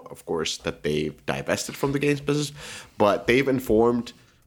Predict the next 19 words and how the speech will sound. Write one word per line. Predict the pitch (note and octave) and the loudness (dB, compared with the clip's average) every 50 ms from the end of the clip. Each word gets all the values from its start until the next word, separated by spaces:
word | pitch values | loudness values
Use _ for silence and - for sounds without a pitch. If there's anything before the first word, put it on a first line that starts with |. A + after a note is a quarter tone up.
| _ - | _ 0
publicly | - F#3 - C#3 G#2+ - - F2 F#2 C3 - - - | 2 2 4 2 0 0 0 -2 -2 -2 -4 -6 -4
that | F2 E2 - | -4 -4 -2
Tencent | - C3+ C3+ C#3 C#3 - A#2+ A2 A2 - | -2 0 0 0 2 2 2 0 0 0
is | - G2+ F#2+ - - | 0 0 0 0 0
among | G#2 G2+ G2 F#2+ G2 F#2+ - | 2 4 4 4 4 2 -2
the | D#2+ | -4
potential | - - - A2 G2+ - A2 | -6 -4 -2 -2 0 0 0
buyers | F2+ D#2 D#2+ D#2+ F2+ G2+ A2+ - - | 2 2 4 4 4 4 2 0 0
as | - F#2 F2 - | -2 -2 -2 -2
the | - | -6
TikTok | - - A2+ G#2+ - - A2+ F2+ - - | -4 -2 -2 -2 0 0 -2 -2 -2 -4
parent | - - - A2 A2 G#2+ F#2 - | -6 -2 0 2 4 2 2 2
reportedly | - E2+ E2 - G2 F#2+ F2 F2 F2 E2 | 0 -2 0 2 2 4 4 2 2 2
lowers | E2+ F2 F#2 F#2+ F2+ D#2+ | 4 4 4 4 4 2
valuation | - - D#2 D#2+ E2 D#2 D#2 - - D#2 | 2 2 2 4 4 2 2 0 -2 -2
for | - - | -2 -2
its | - - | -2 0
studios. | - E3+ D3+ D3 C#3 C3 C#3 - - - - - - - - - - _ - | 2 4 4 6 6 4 4 0 -4 -12 -16 -16 -16 -16 -18 -18 -20 _ 2
They | C3+ B2+ C#3 C#3 C3 B2 | 2 4 4 2 0 -2